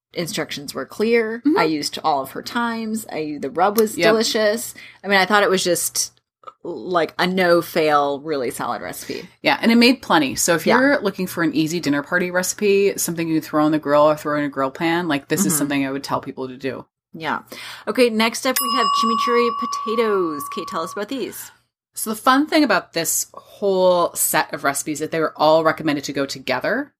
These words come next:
Speaker 2: actually,
Speaker 1: Mm,
Speaker 2: in this
Speaker 1: mm-hmm.
Speaker 2: woman's book. And so it came that way on Splendid Table, which was kinda fun.
Speaker 1: Yeah, it was
Speaker 2: These chimichurri potatoes were actually go with the cumin steak. So to make the potatoes, you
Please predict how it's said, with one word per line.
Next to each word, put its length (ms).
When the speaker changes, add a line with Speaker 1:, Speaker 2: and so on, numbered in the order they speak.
Speaker 2:
actually, 440
Speaker 1:
Mm, 40
Speaker 2:
in 100
this 120
Speaker 1:
mm-hmm. 100
Speaker 2:
woman's 220
book. 280
And 140
so 140
it 80
came 260
that 140
way 120
on 120
Splendid 340
Table, 280
which 120
was 120
kinda 280
fun. 340
Speaker 1:
Yeah, 260
it 40
was 240
Speaker 2:
These 240
chimichurri 960
potatoes 720
were 80
actually 580
go 200
with 520
the 80
cumin 300
steak. 440
So 240
to 240
make 220
the 60
potatoes, 680
you 640